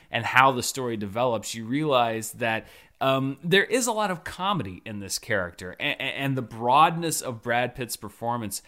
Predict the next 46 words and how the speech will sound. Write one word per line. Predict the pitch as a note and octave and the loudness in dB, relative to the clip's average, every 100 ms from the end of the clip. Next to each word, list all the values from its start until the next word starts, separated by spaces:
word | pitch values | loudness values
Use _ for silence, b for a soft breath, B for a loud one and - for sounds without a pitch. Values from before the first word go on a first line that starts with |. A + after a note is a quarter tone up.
| b - | b -4
makes | A#2 B2 - | -2 0 -2
a | |
lot | A2 G#2+ A2 A2 | -4 -2 -2 -2
more | A2+ G#2+ G2 | -6 -6 -6
sense. | - - C#3+ F2+ - b b - | -4 -2 -4 -4 -12 b b 2
But | D#3 - | 4 2
you | D3 E3+ | -6 -6
can | D#3+ F3 | -4 0
also | A#3 A3+ | 0 0
see | F3+ F#3 E3 | -4 -4 -2
why | C3 C3+ C#3+ | 2 4 4
in | C#3 C3 | 2 -4
the | A#2+ | -4
marketing, | A2+ B2+ C3 A#2+ A2 | 2 2 2 -4 -6
et | G2+ | -6
cetera, | - D3+ B2 | -2 0 0
when | A#2 A#2+ | -2 -4
you | A#2 | -2
see | - - - G3+ G3 F3+ | 0 -2 0 -2 0 -2
just | C3 C#3 D3+ - B2+ | 0 2 2 0 -4
this | A#2 E3 | 0 2
scene | - - D#3+ C#3 | 2 0 -2 0
out | A#2+ A#2 | -2 -2
of | A2 | -6
context, | A#2+ B2+ B2 G2+ G2+ - B _ | -4 -4 -2 -4 -4 -8 B _
you | G#3 | -2
do | A3+ D#4+ | 2 0
kinda | - G#3+ | -2 -4
wonder, | E3+ F#3 F3 | -4 -2 0
like, | C#3+ C3+ - | 0 -2 -8
what | F4 D#4 - | -8 -8 -6
the | G3 | -6
hell | D#3 D#3+ E3+ E3 | -4 -2 0 0
is | C3 | 0
going | C#3+ C3+ | -2 -2
on | C3 | -2
with | A2 | -4
this | G#2 - | -6 -6
movie? | F#3 B2 | -6 -6
Is | G2 | -6
he | G2+ | -8
doing | C3 B2 | -8 -8
an | G#2+ | -10
imitation? | B2 G#2+ F#2+ - G3+ - F#3+ F#3 B B | -10 -10 -6 -4 -2 -4 -8 -10 B B
Is | - A2 - | -6 -4 -4
he | - A2 G#2+ G#2 | -4 -4 -4 -4